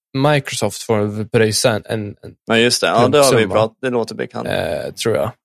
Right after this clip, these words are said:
Speaker 1: Ja, jag tror det är så. Eller det, rimligtvis.
Speaker 2: Nej, men jag tänker, eh, hur man liksom räknar kopior utifrån, om man räknar utifrån nedladdningar, eftersom den nådde tio miljoner kopior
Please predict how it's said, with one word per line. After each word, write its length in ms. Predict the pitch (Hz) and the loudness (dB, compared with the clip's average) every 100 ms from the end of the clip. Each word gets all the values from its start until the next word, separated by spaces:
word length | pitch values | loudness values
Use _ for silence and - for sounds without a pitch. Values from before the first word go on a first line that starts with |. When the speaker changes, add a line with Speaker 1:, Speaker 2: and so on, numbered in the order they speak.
| - | 0
Speaker 1:
Ja, 340 | 110 110 110 - | 2 2 0 -2
jag 140 | - - | -2 2
tror 220 | 135 110 | 4 4
det 60 | 104 | 4
är 100 | 113 | 2
så. 120 | - | 0
Eller 220 | 113 117 113 _ _ | 2 2 0 _ _
det, 120 | 117 - - - | -6 -6 -8 -4
rimligtvis. 500 | 117 110 117 107 - _ 120 | -4 -4 -6 -6 -6 _ 0
Speaker 2:
Nej, 80 | |
men 100 | 127 | 4
jag 120 | 143 135 | 4 2
tänker, 520 | 147 135 147 127 120 120 120 | 2 2 2 4 4 4 4
eh, 120 | 117 110 - _ - - | 2 -2 -12 _ -10 -4
hur 200 | 131 123 | 0 2
man 180 | 123 113 | 4 4
liksom 240 | 110 113 | 2 2
räknar 440 | 104 104 - 110 | 2 2 0 -4
kopior 640 | 98 107 - 117 110 120 113 | -2 -6 -4 -6 -2 0 0
utifrån, 420 | 104 107 - 107 | -2 -4 -4 -4
om 80 | 110 | 0
man 120 | 113 | 2
räknar 280 | 110 104 113 | 0 0 -4
utifrån 340 | 113 113 113 | -4 -6 -2
nedladdningar, 540 | 120 117 131 147 135 120 | 0 2 2 2 -2 0
eftersom 880 | 147 135 - 135 - 147 135 123 135 | -2 -2 0 0 2 2 2 -2 -2
den 200 | 131 127 | 0 2
nådde 360 | 120 123 143 | 0 0 -2
tio 320 | - 131 113 | -2 -6 -4
miljoner 360 | 131 123 113 123 | -2 -2 -4 -6
kopior 680 | 117 117 117 113 120 110 | -8 -10 -10 -2 0 0